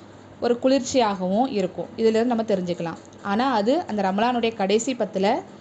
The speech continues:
தேடிக்கொள்ளுங்கள்னு ரசூலா சொல்லுதாங்க. அப்ப அந்த நாட்கள்ல இஅ்திகாஃப் இருப்பதின் நோக்கம் அதிகமான அமல்களை செய்வதாகும். எனவே கடைசி பத்து நாட்கள்ல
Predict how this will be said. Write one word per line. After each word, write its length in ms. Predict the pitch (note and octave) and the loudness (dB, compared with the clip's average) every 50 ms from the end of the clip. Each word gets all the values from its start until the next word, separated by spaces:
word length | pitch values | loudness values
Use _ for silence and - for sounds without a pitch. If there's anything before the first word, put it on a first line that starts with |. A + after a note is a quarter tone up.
| - - - - - - | -20 -20 -20 -12 -4 0
தேடிக்கொள்ளுங்கள்னு 840 | A#3 A3 A3 A3+ A#3 - A3+ G#3 G3+ F#3+ F#3+ F3 F#3 B3+ C#4+ C4 | 2 2 2 2 0 0 0 0 0 0 0 0 0 2 2 2
ரசூலா 220 | - - G3+ F#3+ F#3+ | 0 0 0 0 0
சொல்லுதாங்க. 460 | F#3+ F#3 F3 D#3+ E3 D#3 D#3 E3 - - - - - - - - - - - - | 0 -4 -6 -6 -6 -6 -8 -10 -12 -14 -16 -20 -20 -20 -20 -18 -20 -18 -14 -8
அப்ப 140 | - G#3+ | -4 -2
அந்த 420 | F#3 - F3 G3 A3+ A#3+ A#3+ D4+ C#4+ | -2 0 0 0 2 4 4 4 4
நாட்கள்ல 840 | B3+ G#3+ G3+ G#3 G#3 - B3 G#3 F#3 E3+ E3 F3 F3+ F#3 F#3+ F#3+ F#3+ - - - - - - | 4 2 0 -2 -2 0 0 0 0 2 2 2 2 4 2 2 0 -4 -12 -20 -20 -10 -2
இஅ்திகாஃப் 580 | - G#3+ G#3+ A3+ A3+ C4 B3+ A#3+ B3+ B3 A#3+ A#3+ | 2 2 2 2 2 0 0 2 2 2 2 2
இருப்பதின் 380 | A#3 G3 F#3+ - G3 F#3+ F#3+ F3+ | 0 -2 0 0 0 0 0 0
நோக்கம் 520 | F3 E3 E3 D#3+ - G#3 G#3 A3 A3 A3 A3 - - - - - | -2 -4 -6 -4 -2 0 0 0 0 -2 -4 -10 -20 -20 -14 -8
அதிகமான 720 | - F#3+ F#3+ G#3 A3 A3+ A3+ A3 A3 A3+ A#3+ C4 C4 G#3+ F#3+ | -4 -2 0 0 2 2 2 2 2 2 2 2 0 0 0
அமல்களை 400 | G3 G3+ G3+ G3 G3 F#3+ G3 G#3+ G#3+ | 0 0 0 0 0 0 0 0 0
செய்வதாகும். 680 | G#3 F#3 F3 F3 E3 E3 D#3+ D#3+ E3 F3+ F3+ F3 E3+ E3 - - - - - - | -2 -4 -4 -4 -4 -4 -6 -6 -6 -4 -4 -4 -6 -8 -12 -18 -20 -18 -10 -6
எனவே 300 | F#3+ F#3 F#3 F3+ F#3 F3 | -4 -2 0 0 0 0
கடைசி 480 | F3+ - F3+ F3+ A3 B3 A#3+ - C#4 | 0 -2 0 2 2 0 2 0 -2
பத்து 280 | C4+ A3 F#3+ F#3+ - G3+ | -2 -2 -4 -4 -4 -4
நாட்கள்ல 580 | G3 F3+ F3 - - F3 E3 E3 F#3+ G#3+ B3+ | -4 -4 -4 -6 -6 -6 -2 0 0 0 0